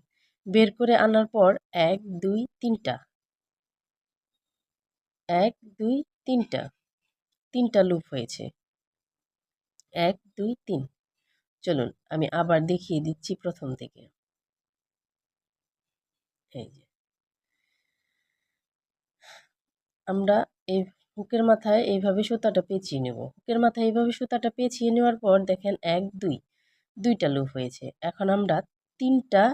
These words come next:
চেন স্কিপ করে চতুর্থ নাম্বার চেনের ভিতর দিয়ে হুক ঢুকিয়ে দিব। তারপর কি করব, আবার হুকের মাথায় সুতাটা পেঁচিয়ে এই চেনের ভিতর দিয়ে বের করে নেব। বের করার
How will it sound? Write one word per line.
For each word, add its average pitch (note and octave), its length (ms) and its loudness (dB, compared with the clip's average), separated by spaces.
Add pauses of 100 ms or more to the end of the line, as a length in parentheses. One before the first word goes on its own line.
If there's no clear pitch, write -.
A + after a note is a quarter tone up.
(580)
চেন A#3 260 6
স্কিপ B3 400 -6
করে G#3+ 240 2 (240)
চতুর্থ A#3+ 400 -2 (160)
নাম্বার A#3+ 360 6 (1160)
চেনের A#3+ 340 4
ভিতর A#3 300 0
দিয়ে A#3+ 180 4
হুক G#3+ 180 2 (100)
ঢুকিয়ে G#3 320 -2
দিব। F3+ 200 -4 (800)
তারপর G3+ 320 0
কি G#3+ 220 -10
করব, A3+ 180 -2 (160)
আবার G3 340 8
হুকের A#3+ 320 0
মাথায় A#3+ 460 2 (680)
সুতাটা B3+ 480 0
পেঁচিয়ে B3 500 2 (1200)
এই E3+ 220 -4
চেনের A3 320 2
ভিতর G#3+ 300 0 (100)
দিয়ে A3+ 160 2 (200)
বের F3+ 240 4
করে C3 200 -4
নেব। A#2+ 180 -8 (480)
বের G#3+ 160 0
করার A3+ 280 4